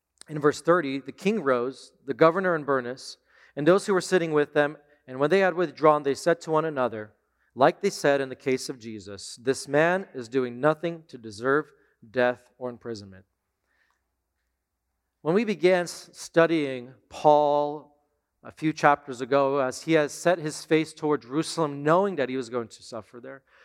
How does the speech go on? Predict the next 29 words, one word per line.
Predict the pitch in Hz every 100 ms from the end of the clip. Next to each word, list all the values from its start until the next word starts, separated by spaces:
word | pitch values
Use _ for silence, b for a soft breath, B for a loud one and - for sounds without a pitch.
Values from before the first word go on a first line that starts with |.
| b b
knowing | 139 175 226 220
that | 151
he |
was | 147 123
gonna | 135
be | 123
persecuted, | - 131 - 143 160 151 143
knowing | 175 254 247 190 - b b
even | 170 180 156
his | 156 147
own | 156 139
friends | - 180 180 196 202 - _ _
were | 147
telling | - 190 196 175
him | 160 143
not | 151 196 208
to | 170
go | 147 160
to | - 143
Jerusalem, | 117 156 - 175 165
although | 131 135 127
he | 120
knew | 120 143
what | 135
was | 131
going | 113 110
to | 101 101
happen | 139 151 147
there, | 143 151